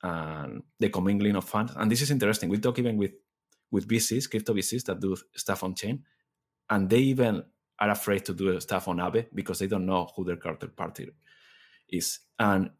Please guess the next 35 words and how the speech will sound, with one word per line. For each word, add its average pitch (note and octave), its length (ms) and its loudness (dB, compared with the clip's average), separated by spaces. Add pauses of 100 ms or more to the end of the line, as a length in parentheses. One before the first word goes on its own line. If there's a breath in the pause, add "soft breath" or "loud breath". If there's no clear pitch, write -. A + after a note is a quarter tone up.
(100)
even B2 440 4
people A#2+ 220 2
like G2+ 200 2
Galaxy, B2 480 -2
you A2 80 0
know, G#2+ 220 0
they G#2+ 100 0
had A2 200 -4
to A2 60 -2
do G#2+ 100 -2
their G2 200 2
own A2+ 140 0
work, A2+ 320 4 (580)
uh, E2+ 420 -2
to G#2+ 120 -2
analyze F#2+ 380 0
an F#2+ 80 -4
Aave F#2+ 260 -2
pool G#2 360 -2
or F#2 80 0
a F2 80 0
Uniswap F#2+ 460 -4
pool G2+ 300 -2
to G#2 80 -6
decide G2+ 420 -2
if - 120 -6
they, F#2 260 -2 (120)
they F#2 120 2
are F#2 100 2
willing F#2 260 -2
to - 80 -12
take F2 220 -8
the E2+ 60 -4
compliance F2 560 -6
risk G2 240 -6